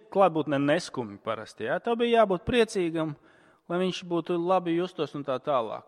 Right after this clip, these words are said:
"Un kas tev ir, Nehemija?" Viņam pa gal-, galvu varēja šo gājienu nocirst. Viņš saka, "Kā lai es priecājos, ka mana,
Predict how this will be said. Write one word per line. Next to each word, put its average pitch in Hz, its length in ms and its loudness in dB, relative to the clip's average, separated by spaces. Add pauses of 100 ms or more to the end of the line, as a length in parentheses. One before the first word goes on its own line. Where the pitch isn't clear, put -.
"Un 143 80 -12
kas 208 140 -4
tev 233 120 -4
ir, 214 80 2
Nehemija?" 139 680 -2 (960)
Viņam 135 160 -8
pa 123 160 -6
gal-, 123 360 -2
galvu 135 280 6
varēja 117 240 -4
šo 120 160 -8
gājienu 120 380 -2
nocirst. - 420 -14 (540)
Viņš - 160 -12
saka, 135 100 -12
"Kā 185 200 4
lai 131 120 2
es - 80 -16
priecājos, 156 420 -2
ka 147 100 -16
mana, 127 320 -10